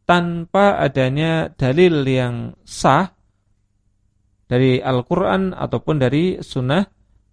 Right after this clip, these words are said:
Nabi Sallallahu Alaihi Wasallam, dan tidak didukung dengan bukti-bukti, eh, secara ilmiah. Itulah tatoyur.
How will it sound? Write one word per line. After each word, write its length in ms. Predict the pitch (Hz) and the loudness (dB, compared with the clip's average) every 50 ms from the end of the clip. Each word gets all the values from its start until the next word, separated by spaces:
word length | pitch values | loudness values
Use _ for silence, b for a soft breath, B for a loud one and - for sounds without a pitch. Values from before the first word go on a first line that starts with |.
| - | -6
Nabi 300 | 127 127 131 127 - 165 | -2 -2 -2 0 -2 -2
Sallallahu 600 | 160 - - 143 135 131 127 123 131 143 147 139 127 | -4 -2 -4 -2 -2 0 0 0 0 0 2 2 0
Alaihi 420 | 120 120 120 120 123 127 131 131 123 | 0 2 0 0 0 0 0 0 0
Wasallam, 640 | 120 - - 127 117 120 123 143 180 226 262 262 _ _ _ _ _ _ _ _ _ _ _ _ _ - | -2 -2 -2 -2 -2 0 2 2 2 0 -2 -4 _ _ _ _ _ _ _ _ _ _ _ _ _ 0
dan 240 | 175 202 240 226 | 0 2 2 0
tidak 360 | 214 190 160 165 196 - 156 - | -2 -2 0 0 0 0 0 -4
didukung 480 | 151 139 - 147 - - 190 196 190 - | -6 -4 -4 -4 -2 -2 -2 -2 0 -2
dengan 560 | 156 147 151 175 190 196 185 180 170 - - - _ - | -2 -2 0 0 0 -2 -2 -6 -8 -10 -18 -16 _ -4
bukti-bukti, 2000 | 151 143 _ _ _ _ _ - 208 214 220 226 226 226 226 220 - - - - _ _ _ _ _ - 151 139 - _ _ _ - 175 196 214 220 220 220 214 220 - - _ _ _ _ _ _ _ _ _ _ _ _ _ _ - | -4 -4 _ _ _ _ _ -2 0 0 0 0 -2 -2 -4 -6 -8 -10 -12 -16 _ _ _ _ _ -2 -2 -2 -4 _ _ _ -2 0 0 0 0 -2 -4 -4 -8 -10 -14 _ _ _ _ _ _ _ _ _ _ _ _ _ _ -6
eh, 840 | 131 131 135 135 135 135 - - - - - - - - - - - - - _ _ _ _ _ _ - | -4 -4 -2 -2 -2 -2 -2 -4 -4 -6 -6 -8 -8 -10 -10 -12 -14 -14 -18 _ _ _ _ _ _ -8
secara 400 | - - 170 - - 170 180 180 | -2 -2 0 2 2 2 2 2
ilmiah. 560 | 151 127 120 113 120 113 107 101 101 107 _ _ - - - _ _ _ _ _ _ _ _ _ _ _ _ _ _ _ _ _ _ _ _ _ _ _ _ _ _ _ _ _ _ _ _ _ _ _ _ _ _ _ _ _ _ _ _ _ _ _ _ _ _ - _ | 0 -2 -2 -4 -4 -6 -6 -6 -8 -10 _ _ -20 -20 -20 _ _ _ _ _ _ _ _ _ _ _ _ _ _ _ _ _ _ _ _ _ _ _ _ _ _ _ _ _ _ _ _ _ _ _ _ _ _ _ _ _ _ _ _ _ _ _ _ _ _ -20 _
Itulah 560 | - 117 123 123 - 131 127 135 156 185 196 _ _ _ _ _ _ _ _ _ _ _ _ | -6 -4 -4 -2 0 2 4 4 4 2 2 _ _ _ _ _ _ _ _ _ _ _ _
tatoyur. 720 | - 123 - - 139 131 123 117 110 104 101 104 101 | -8 -6 -2 0 0 2 2 0 -2 -4 -6 -8 -12